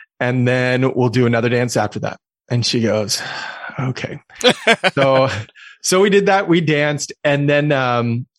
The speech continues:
Speaker 1: I was like, "Hey, let's go, you know, let's go grab a dessert or something. Let's go get an ice cream, or you wanna hang out a little bit after?" And she's like, "Yeah, sure."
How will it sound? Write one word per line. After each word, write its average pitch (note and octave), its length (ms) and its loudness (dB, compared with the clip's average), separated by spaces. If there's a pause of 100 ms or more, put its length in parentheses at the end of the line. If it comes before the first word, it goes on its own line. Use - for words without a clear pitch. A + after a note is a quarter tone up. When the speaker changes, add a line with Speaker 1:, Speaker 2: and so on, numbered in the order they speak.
Speaker 1:
I D3+ 140 0
was C#3 160 2
like, B2+ 180 0
"Hey, B3+ 220 2
let's F3+ 180 2
go, G3 500 2 (380)
you D3 100 2
know, C#3 180 2
let's D#3+ 180 0
go F3+ 120 2
grab F3 300 2
a D3+ 220 4
dessert C#3 360 2
or B2 60 0
something. B2 220 -2
Let's A#2+ 100 -6
go C#3 80 -4
get C3+ 100 -2
an B2 80 -2
ice A#2+ 180 -2
cream, A#2 280 0
or A2+ 100 2
you A2+ 140 0
wanna A#2 140 0
hang A#2 180 0
out C3 160 -2
a - 100 -18
little A#2+ 120 -2
bit A2+ 100 -2
after?" A2 400 -4 (420)
And B2 280 0
she's C3+ 220 0
like, C3 180 -2
"Yeah, A3 220 0
sure." F#3 440 0